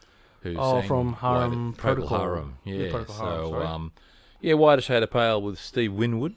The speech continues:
Speaker 1: That's an interesting combination. Um, he's got a, you know, voice that I think suits that song. Um, a few other tracks. I, I, I like the song for Cindy. Um, that was good.
Speaker 2: Yeah, yeah.
Speaker 1: Um, yeah. Um,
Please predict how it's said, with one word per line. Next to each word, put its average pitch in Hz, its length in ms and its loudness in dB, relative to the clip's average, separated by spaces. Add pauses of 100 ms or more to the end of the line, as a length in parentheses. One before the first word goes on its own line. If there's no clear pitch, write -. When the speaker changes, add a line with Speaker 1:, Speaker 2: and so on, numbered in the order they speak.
(160)
Speaker 1:
That's - 280 -14
an 92 80 -6
interesting 90 500 -12
combination. 107 840 -10
Um, 101 420 -10
he's 101 180 -10
got 87 160 -10
a, 82 120 -10 (240)
you 101 80 -12
know, 87 80 -10
voice 95 260 -8
that 92 100 -8
I 87 40 -4
think 87 180 -12
suits - 300 -10
that 95 180 -8
song. 110 380 -10 (880)
Um, 113 400 -2 (380)
a 175 140 -2
few 190 240 0
other 160 140 2
tracks. - 500 -4
I, 143 340 2
I, 127 120 -4
I 135 100 2
like 123 260 0
the 113 100 -6
song 117 300 -2
for 101 100 -14
Cindy. 131 440 -4 (220)
Um, 104 300 -8
that 113 120 -6
was 107 140 -10
good. 143 260 -6 (240)
Speaker 2:
Yeah, 123 280 -4 (320)
yeah. 104 280 -4
Speaker 1:
Um, 101 200 -6 (960)
yeah. 135 500 -2
Um, 117 600 -6